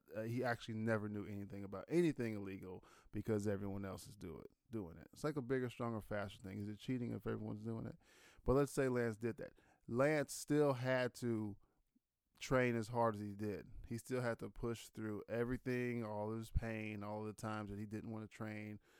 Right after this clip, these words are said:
all, you know, all that kind of stuff. He still had to do that. And then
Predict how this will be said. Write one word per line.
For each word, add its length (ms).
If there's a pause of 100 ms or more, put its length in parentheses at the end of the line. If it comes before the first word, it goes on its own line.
(260)
all, 160
you 100
know, 100
all 220
that 200
kind 220
of 80
stuff. 340
He 120
still 280
had 220
to 80
do 260
that. 260 (800)
And 220
then 460